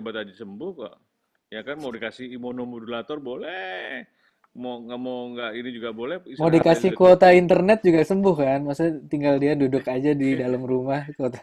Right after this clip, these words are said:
Speaker 2: <laughs> nonton
Speaker 1: Betul.
Speaker 2: Netflix juga sembuh.
Speaker 1: Jadi, jadi, jadi kan, nah dalam prinsip hubungan kausal itu jadi penting.
Speaker 2: Hmm.
Speaker 1: Kira gitu.
Speaker 2: Oke, kira-kira,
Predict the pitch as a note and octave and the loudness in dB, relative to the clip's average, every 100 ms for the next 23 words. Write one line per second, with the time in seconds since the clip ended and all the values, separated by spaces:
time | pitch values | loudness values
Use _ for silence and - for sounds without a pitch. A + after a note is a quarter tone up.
0 | _ _ _ - - D3 D#3+ D3 C#3 C#3 | _ _ _ -20 -14 -12 -6 -2 0 0
1 | C3+ C3+ E3 D#3+ C#3+ C3 B2+ C#3+ C3+ B2+ | 0 -2 0 0 0 0 0 -2 -4 -4
2 | A2 D3+ D#3 C3+ A#2+ B2 C#3+ D#3 C#3+ B2+ | -6 -10 -10 -12 -12 -12 -8 -8 -10 -12
3 | C3 D3+ D#3+ D#3 - - - - - _ | -12 -10 -12 -12 -16 -12 -10 -10 -16 _
4 | _ A#2+ A2+ G#2+ A2 A#2 A#2 B2+ B2 A#2+ | _ -10 -8 -8 -8 -8 -10 -12 -12 -10
5 | B2+ A2+ A2+ A#2 A#2+ A#2 A#2 A#2 B2 A#2 | -12 -12 -16 -12 -10 -10 -12 -12 -12 -12
6 | C3+ G#2 F#2+ _ _ _ _ _ _ - | -12 -14 -18 _ _ _ _ _ _ -18
7 | B2+ A#2+ A#2 G2+ G2+ _ _ _ _ _ | -16 -14 -14 -14 _ _ _ _ _ _
8 | _ _ _ _ _ _ _ _ _ _ | _ _ _ _ _ _ _ _ _ _
9 | _ _ _ _ _ - C3+ C#3 A#2 - | _ _ _ _ _ -10 -8 -4 -6 -8
10 | - D3 D3 E3 | -8 -4 0 4